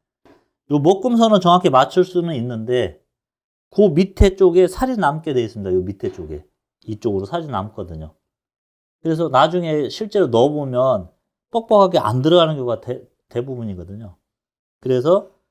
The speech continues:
수직으로 해야 되고 반대로 또 이, 넘어 이 수직에서 이렇게 해서 집어넣으면 안쪽으로 살이 너무 많이 패이거든요. 그러면 그만큼 공간이 많이 뜨게 되고 헐렁헐렁해지게 되는 거죠. 힘을 못 받습니다.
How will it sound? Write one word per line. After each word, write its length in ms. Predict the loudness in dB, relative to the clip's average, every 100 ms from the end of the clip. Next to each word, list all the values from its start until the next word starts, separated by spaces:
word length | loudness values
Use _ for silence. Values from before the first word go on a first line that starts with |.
| _ _ _ -14
수직으로 440 | -8 -4 0 4
해야 180 | 4 4
되고 340 | 2 0 -2
반대로 640 | 2 4 4 4 6 6 6
또 160 | 6
이, 100 | 6
넘어 540 | 4 6 6 6 6 6
이 160 | 2
수직에서 840 | -2 -8 -8 0 0 2 -2 -4 _ _
이렇게 580 | -4 -4 -6 -4 2 2
해서 340 | 2 -4 -8 _
집어넣으면 760 | -12 -8 -8 -6 -4 -4 -4 -8 _ _ _ _ _ _ -2
안쪽으로 580 | 2 2 2 0 2 2
살이 260 | 0 -4
너무 280 | 0 2 2
많이 260 | 2 0 -4
패이거든요. 640 | -6 -4 -6 -10 -14 -16 _ _ _ _ -8
그러면 420 | -6 -4 -8 _ _ _ _ _
그만큼 400 | 0 0 0 -4
공간이 380 | -2 4 4 4
많이 320 | 0 0 -2
뜨게 260 | 0 0
되고 520 | 0 0 2 0 0 _ _ -4
헐렁헐렁해지게 760 | 0 2 0 0 -4 -4 -4
되는 260 | -4 -6 -8
거죠. 280 | -14 -18 -20 _ _ _ _ _ _ -12
힘을 320 | -10 -4 -2
못 140 | -2 0
받습니다. 540 | 0 -2 -10 -10